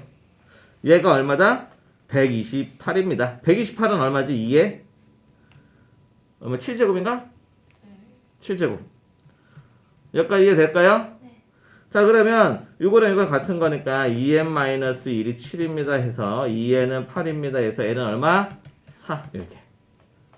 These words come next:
Speaker 1: 오케이? 이거 하나 적은 거 알겠어요?
Speaker 2: 네.
Speaker 1: 오케이? 자, 그 다음에 여기 얘는 어떻게 되는 거야, 얘는? 아, 얘는 하나가 부족하잖아.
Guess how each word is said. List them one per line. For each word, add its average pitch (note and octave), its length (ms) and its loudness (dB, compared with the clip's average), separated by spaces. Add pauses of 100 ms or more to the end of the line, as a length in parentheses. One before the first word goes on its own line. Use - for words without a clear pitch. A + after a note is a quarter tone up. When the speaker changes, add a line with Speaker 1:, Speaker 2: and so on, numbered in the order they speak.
(420)
Speaker 1:
오케이? G#3 360 -8 (800)
이거 C#3+ 120 -4
하나 B3+ 260 -6
적은 D3+ 260 -8
거 D3 60 -10
알겠어요? A#2+ 460 -8
Speaker 2:
네. - 720 -20 (460)
Speaker 1:
오케이? F#3 240 -10 (720)
자, D3 420 2 (260)
그 G#3 140 0
다음에 A#3+ 300 6
여기 F#3 640 2 (460)
얘는 B3+ 380 6
어떻게 G3 260 4
되는 G3+ 200 4
거야, G#3 160 0
얘는? A#2+ 360 -2 (1500)
아, A2 340 -12
얘는 A#2 480 -6 (540)
하나가 F3 440 -10 (380)
부족하잖아. B2+ 640 -8